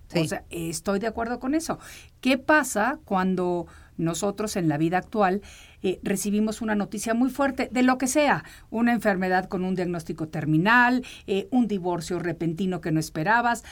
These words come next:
Speaker 2: la pérdida de un ser querido, o sea, tantas situaciones a las que nos enfrentamos día a día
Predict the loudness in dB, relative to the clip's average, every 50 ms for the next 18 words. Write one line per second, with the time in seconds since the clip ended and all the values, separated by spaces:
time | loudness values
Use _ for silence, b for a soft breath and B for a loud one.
0 | B B 0 2 2 2 2 0 0 -2 0 0 0 0 0 0 -2 -2 -4 -4
1 | -4 -2 -2 -2 0 2 4 4 2 2 2 -2 -6 -6 -2 2 2 4 4 2
2 | 2 0 0 0 0 0 -2 -2 -2 -4 -6 -4 -4 -4 -2 -2 -2 -2 -2 -4
3 | -6 B B B B B B B B -2 0 2 2 0 0 -2 -4 -2 -2 -4
4 | -6 -8 -12 -8 -4 -4 -2 -2 -2 -2 -4 -4 -2 0 0 0 0 -2 -4 -6
5 | -10 -10 -6 -4 -2 0 2 2 2 2 2 2 0 0 0 0 -2 -4